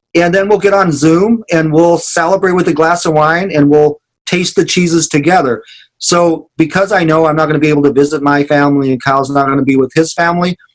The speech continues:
it's important that we share food. And the way we're gonna do it this holiday is to send the cheese to them.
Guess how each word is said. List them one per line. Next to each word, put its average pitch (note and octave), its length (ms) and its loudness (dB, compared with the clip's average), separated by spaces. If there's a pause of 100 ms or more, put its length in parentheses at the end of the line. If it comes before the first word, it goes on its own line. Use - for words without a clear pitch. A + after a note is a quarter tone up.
(120)
it's D3+ 160 0
important F3+ 520 0
that D3+ 200 0
we D#3 400 0 (380)
share F#3 340 -2
food. F3 560 0
And C#3+ 100 2
the D3+ 80 2
way F#3 140 2
we're G3+ 100 0
gonna F#3 180 0
do F3 120 2
it D#3+ 80 0
this E3+ 160 -2
holiday D#3+ 380 0
is C#3+ 280 -2
to C3 200 0
send D3 560 -4
the D3 60 0
cheese B3 380 -2
to D#3 120 -2
them. G#2+ 160 -4